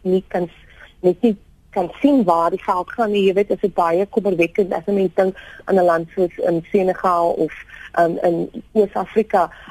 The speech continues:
Kan 'n mens sien dat, ehm, die, die land het nie baie geld in sy, hy het nie baie geld nie, maar nog steeds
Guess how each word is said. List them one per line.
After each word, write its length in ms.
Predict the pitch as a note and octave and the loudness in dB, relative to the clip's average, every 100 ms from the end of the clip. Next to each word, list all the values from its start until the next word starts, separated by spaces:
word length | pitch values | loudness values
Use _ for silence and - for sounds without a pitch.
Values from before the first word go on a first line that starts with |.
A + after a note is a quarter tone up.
| - | -20
Kan 160 | - A#3 | -2 2
'n 100 | A#3 | 2
mens 240 | A#3 A3 - | 2 0 0
sien 180 | B3+ | 2
dat, 140 | A#3+ A#3 | 2 0
ehm, 300 | - - G3+ G3+ | -4 -2 -2 -2
die, 240 | - A#3 F#3+ | -4 -2 0
die 120 | G#3 | 2
land 220 | G3 E3+ | 2 2
het 100 | A3 | 2
nie 80 | B3 | 0
baie 200 | F#3 D#3+ | 0 0
geld 320 | - A3 G#3 - - | -2 -2 -2 -4 -2
in 140 | F#3+ F3 | -2 2
sy, 240 | F#3 F#3 F#3+ - - | 2 2 -2 -18 -2
hy 80 | E3+ | 0
het 80 | G3+ | 2
nie 60 | |
baie 200 | F3+ D#3+ - | 0 0 -2
geld 260 | B3 A3+ | -2 -2
nie, 100 | B3 | -2
maar 180 | A3 G3 - | -2 -2 -4
nog 140 | G3 - | -6 -6
steeds 260 | - B3 A#3+ | -4 0 0